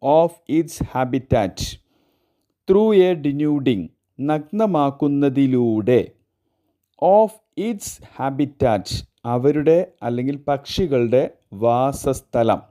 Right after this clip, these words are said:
എന്താ നഗ്നമാക്കുക എന്ന് പറഞ്ഞാൽ എന്താണ്? മരങ്ങളെല്ലാം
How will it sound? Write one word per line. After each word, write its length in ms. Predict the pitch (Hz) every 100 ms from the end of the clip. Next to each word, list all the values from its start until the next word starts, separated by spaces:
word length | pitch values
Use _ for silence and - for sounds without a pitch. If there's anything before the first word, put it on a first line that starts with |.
| _ _ _ _ _ _ _ _
എന്താ 180 | 139 147
നഗ്നമാക്കുക 720 | 156 143 135 165 170 160 165
എന്ന് 120 | 165
പറഞ്ഞാൽ 260 | 160 160 160
എന്താണ്? 360 | 147 151 143 139 139 _ _ _ _ _ -
മരങ്ങളെല്ലാം 880 | 120 127 143 151 156 147 147 165